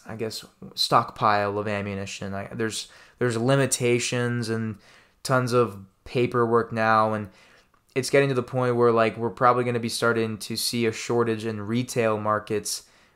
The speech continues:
f-, with, with ammunition, and that's gonna be a scary thought because America,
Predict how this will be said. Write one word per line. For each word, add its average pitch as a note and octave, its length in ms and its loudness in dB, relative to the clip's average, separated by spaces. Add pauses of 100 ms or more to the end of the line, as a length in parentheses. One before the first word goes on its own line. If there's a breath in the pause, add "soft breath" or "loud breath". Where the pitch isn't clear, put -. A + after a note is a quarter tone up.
f-, - 80 -12
with, A#2+ 400 0
with A#2+ 180 -6
ammunition, G#2+ 720 -4
and G#2 220 -8
that's A2+ 180 -2
gonna A#2+ 160 -2
be A2+ 100 0
a A2 40 0
scary A2+ 480 0
thought A2 380 2
because A2 200 -6
America, A2 600 -2